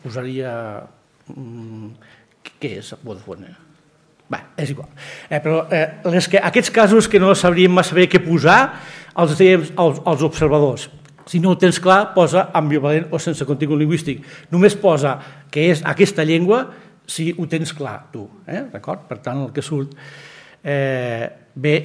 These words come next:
mentre que, fixeu-vos, a les marques, tant la, eh, la retolació de l'aparador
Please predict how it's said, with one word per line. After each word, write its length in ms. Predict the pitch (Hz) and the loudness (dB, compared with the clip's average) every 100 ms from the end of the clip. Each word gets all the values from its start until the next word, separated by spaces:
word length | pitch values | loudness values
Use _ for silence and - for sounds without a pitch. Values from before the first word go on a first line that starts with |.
| 160 | 2
mentre 500 | 185 233 220 214 247 | 6 6 8 6 8
que, 340 | 214 180 185 | 6 6 4
fixeu-vos, 640 | - 156 - 208 160 143 147 | -4 -2 6 8 8 4 0
a 140 | 156 143 | -2 -2
les 120 | 139 | 0
marques, 560 | 156 190 190 190 240 247 - - _ - | 4 4 6 4 4 2 -10 -20 _ 0
tant 260 | 185 175 170 | 2 2 -2
la, 540 | 156 151 143 139 135 127 139 - - _ | -2 0 2 0 -2 -6 -14 -20 -20 _
eh, 540 | 143 139 135 131 127 - - - | -4 -2 -2 -4 -6 -8 -12 -8
la 200 | 131 127 120 | -4 -4 -4
retolació 680 | 135 139 135 135 - 160 165 | -4 -4 -4 -6 -2 2 4
de 60 | 156 | 6
l'aparador 540 | 151 147 143 170 135 | 4 4 6 6 6